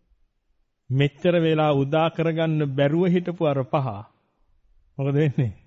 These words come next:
උදා වුණා. ආස්වාදයිද නැද්ද? ආස්වාදයිද නැද්ද? ඇයි? පහින්ද? නෑ.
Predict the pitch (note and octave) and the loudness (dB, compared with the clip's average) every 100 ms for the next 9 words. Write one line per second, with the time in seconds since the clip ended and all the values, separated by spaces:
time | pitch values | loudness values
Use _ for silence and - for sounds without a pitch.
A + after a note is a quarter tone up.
0 | _ _ _ _ - C3 A#2 - - - | _ _ _ _ -8 -6 -6 -8 -16 -16
1 | _ _ _ _ _ _ _ _ _ _ | _ _ _ _ _ _ _ _ _ _
2 | _ _ _ _ _ _ _ _ _ _ | _ _ _ _ _ _ _ _ _ _
3 | _ _ _ _ _ _ _ _ _ _ | _ _ _ _ _ _ _ _ _ _
4 | _ _ _ _ _ _ _ _ _ - | _ _ _ _ _ _ _ _ _ -20
5 | - - _ _ - C3+ C3+ C#3+ C3+ C#3 | -20 -20 _ _ -8 -6 -4 -4 -2 -2
6 | C#3+ C#3 A#2+ G2+ - - _ _ _ _ | -2 -4 -6 -10 -20 -20 _ _ _ _
7 | _ _ _ _ _ _ _ _ - C3 | _ _ _ _ _ _ _ _ -2 -2
8 | - C#3 C#3 C#3 E3 F#3 G3 G#2+ _ _ | 0 -2 -2 -2 -2 -4 -6 -12 _ _
9 | _ _ _ _ _ _ _ _ _ _ | _ _ _ _ _ _ _ _ _ _
10 | _ _ _ _ _ _ _ _ _ _ | _ _ _ _ _ _ _ _ _ _
11 | _ _ _ _ _ _ _ _ _ - | _ _ _ _ _ _ _ _ _ -6
12 | C#3+ F3 _ _ _ _ C3+ C#3 D3 E3+ | -4 -6 _ _ _ _ -2 0 0 0
13 | C#3 G2 _ _ _ _ _ _ _ - | -2 -8 _ _ _ _ _ _ _ -4
14 | C#3 | -4